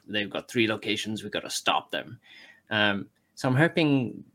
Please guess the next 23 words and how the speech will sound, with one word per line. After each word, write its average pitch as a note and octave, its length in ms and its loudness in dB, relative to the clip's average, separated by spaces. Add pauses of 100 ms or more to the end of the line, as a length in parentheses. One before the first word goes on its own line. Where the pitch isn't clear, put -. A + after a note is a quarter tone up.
(400)
the C#3 80 -4
second C#3+ 640 2
issue D3+ 300 0
has D3+ 180 0
a D3 60 -2
proper D3 320 -2
cliffhanger. D3 640 -2
I B2 80 -2
think B2+ 120 -4
that's B2 160 -4
the A#2+ 80 0
only B2 140 2
thing B2 160 0
that A2+ 140 0
didn't A#2 200 2
feel A#2 300 0
right A2 240 0
to - 80 -8
me G#2+ 160 0
was G2 240 -4
there's G2+ 240 0
no G2+ 340 2
cliffhanger G2 640 -2